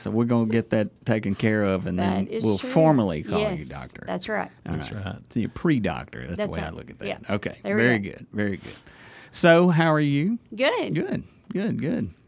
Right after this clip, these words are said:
Speaker 1: Kobe, did you had a good week so far?
Speaker 3: It's been a good week.
Speaker 1: Good. Yeah, I think it's been a pretty good one.
Speaker 3: Hot
Speaker 1: We
Speaker 3: one.
Speaker 2: Yeah.
Speaker 1: Hot one.
Speaker 2: Very hot.
Speaker 1: Felt very blessed to be able to say that I could stay inside.
Speaker 2: That's
Speaker 3: No
Speaker 2: right.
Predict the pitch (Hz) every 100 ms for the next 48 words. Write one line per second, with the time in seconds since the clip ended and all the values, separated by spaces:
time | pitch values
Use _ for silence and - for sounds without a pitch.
0 | _ - - 151 170 180 135 151 151 156
1 | 151 160 151 170 170 - 165 170 170 175
2 | 202 101 98 101 113 104 - - _ -
3 | 151 - - - - 127 - 120 - 139
4 | 139 123 135 135 135 - - _ - 139
5 | 143 135 160 160 160 - 127 156 175 76
6 | 85 87 - - 190 185 - - _ -
7 | 127 117 98 98 - 90 160 156 - -
8 | - 156 151 135 - - 110 123 139 151
9 | 135 139 127 107 - - 104 113 117 110
10 | 107 - 120 113 110 107 107 101 90 -
11 | 120 123 117 - 104 87 67 62 62 -
12 | - 92 85